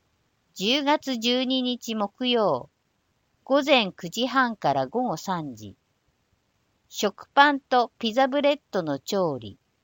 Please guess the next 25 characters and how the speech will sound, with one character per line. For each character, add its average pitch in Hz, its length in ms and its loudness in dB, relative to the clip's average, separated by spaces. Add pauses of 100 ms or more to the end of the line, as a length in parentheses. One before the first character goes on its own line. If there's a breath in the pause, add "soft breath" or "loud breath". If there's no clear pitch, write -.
(760)
十 220 320 0
二 262 200 0
人、 117 280 -8 (400)
千 233 380 -2
二 247 160 -2
百 208 380 -4
円。 113 200 -8 (2000)
上 262 340 4
公 349 320 6
民 330 300 -2
館、 135 340 -2 (360)
電 240 380 0
話、 214 280 4 (240)
八 220 380 -4
七 233 460 0 (220)
零 262 380 2
二 262 440 -2
一 208 300 -8
二。 151 380 -8 (1500)
親 320 280 8
子 196 180 0
卓 170 240 2 (100)
球 294 280 0
教 269 340 2
室。 - 440 -12